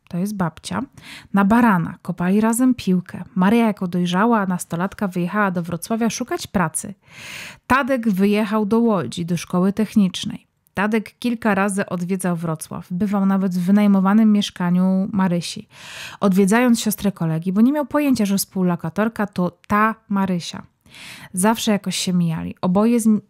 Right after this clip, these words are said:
zmieniali miejsce zamieszkania. Tadeusz zdobył w końcu adres i złożył wizytę Marii. Nie zastał jej w domu. Na szczęście sąsiadka była czujna i powiedziała, że Marysia jest na podwórku i przerzuca węgiel.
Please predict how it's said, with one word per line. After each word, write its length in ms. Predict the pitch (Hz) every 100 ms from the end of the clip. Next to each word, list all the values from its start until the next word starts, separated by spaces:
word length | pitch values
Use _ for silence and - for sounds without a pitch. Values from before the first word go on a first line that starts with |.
| - 202
zmieniali 420 | 190 202 220 220
miejsce 280 | 196 - 190
zamieszkania. 580 | 180 180 - 196 214 -
Tadeusz 380 | 202 202 247 214
zdobył 260 | 196 190
w 60 | 190
końcu 260 | 196 190 196
adres 420 | 185 180 196 202
i 60 | 196
złożył 380 | 175 170 170 202
wizytę 420 | 247 302 - 208
Marii. 300 | 175 180 208 _ - - - - 214
Nie 100 | 226
zastał 340 | 311 - 247
jej 160 | 214 190
w 60 |
domu. 300 | 180 165 - -
Na 80 | 185
szczęście 360 | - 262 254 247
sąsiadka 460 | 196 190 180 -
była 200 | 185 208
czujna 440 | 190 - 175 180 185 _ _ _ _
i 80 | 214
powiedziała, 500 | 196 165 160 240 330
że 120 | 214
Marysia 340 | 190 180 190 185
jest 120 | 165
na 80 | 160
podwórku 500 | 160 160 202 240 226
i 80 | -
przerzuca 420 | - 175 - 208
węgiel. 440 | 185 175 170 180